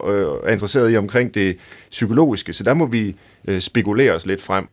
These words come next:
Og velkommen til mine to vikingegæster, som er forfatter og foredragsholder Karen Bæk Pedersen. Og også velkommen til museumsinspektør ved Nationalmuseet og arkæolog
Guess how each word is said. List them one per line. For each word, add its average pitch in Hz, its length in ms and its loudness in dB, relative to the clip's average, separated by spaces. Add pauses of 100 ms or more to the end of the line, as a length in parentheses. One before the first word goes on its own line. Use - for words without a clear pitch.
(120)
Og 110 120 -2
velkommen 190 340 4
til 143 100 -2
mine 139 140 0
to 170 320 2
vikingegæster, 143 840 2
som 107 280 0
er 95 120 0
forfatter 131 420 0
og 98 100 0
foredragsholder 101 720 2
Karen 95 260 -2
Bæk 82 180 -6
Pedersen. 170 420 -2 (180)
Og 98 80 -2
også 101 140 0
velkommen 107 340 2
til 90 300 0 (300)
museumsinspektør 135 920 2
ved 110 100 2
Nationalmuseet 127 760 2
og 101 200 0
arkæolog 110 500 2